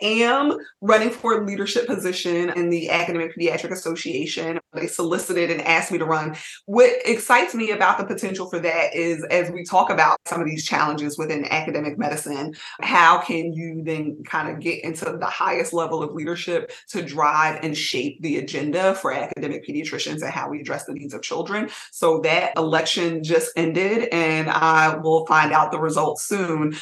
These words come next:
So hopefully by the time this airs, I'll know the results. And when it comes to that, as well as any other opportunity in my life, I always ask the universe to open the doors that are supposed to open and to close the doors that are supposed to close, 'cause the universe always has a better plan for my life than the plan that I have for myself.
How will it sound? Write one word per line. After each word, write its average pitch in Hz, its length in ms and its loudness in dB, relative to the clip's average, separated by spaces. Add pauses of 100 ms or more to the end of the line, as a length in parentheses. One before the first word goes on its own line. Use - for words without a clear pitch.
(100)
So 160 100 6
hopefully 170 280 2
by 151 140 8
the 151 60 0
time 165 140 2
this - 100 -2
airs, 151 260 0
I'll 151 160 2
know 151 120 2
the 160 80 2
results. 151 460 2 (180)
And 190 140 2
when 202 100 4
it 175 100 -2
comes 277 360 4
to 185 180 0
that, 165 440 4
as 170 200 4
well 165 200 6
as 156 160 0
any 160 220 2
other 160 260 4
opportunity 160 500 2
in 156 60 -2
my 160 120 0
life, 156 300 2
I - 100 4
always 214 320 2
ask 170 380 2
the 165 120 0
universe 160 540 -2
to - 140 -4
open 160 220 -4
the 185 80 -6
doors 170 280 -2
that 147 100 -2
are 165 60 -2
supposed - 360 -8
to - 60 -4
open 233 400 -4 (300)
and 147 160 2
to 151 60 -2
close 165 320 0
the 165 80 0
doors 156 260 2
that 147 100 2
are 147 60 -2
supposed 151 360 -2
to - 60 -10
close, 190 480 0 (240)
'cause 170 360 4
the 165 140 4
universe 165 640 4 (140)
always 170 380 8
has 151 180 4
a 160 60 6
better 147 180 6
plan 151 240 -2
for 151 100 -4
my 160 100 4
life 165 260 4
than 151 80 -2
the 147 80 0
plan 151 220 -2
that 147 80 0
I 135 80 0
have - 180 -2
for - 100 -4
myself. 170 500 -2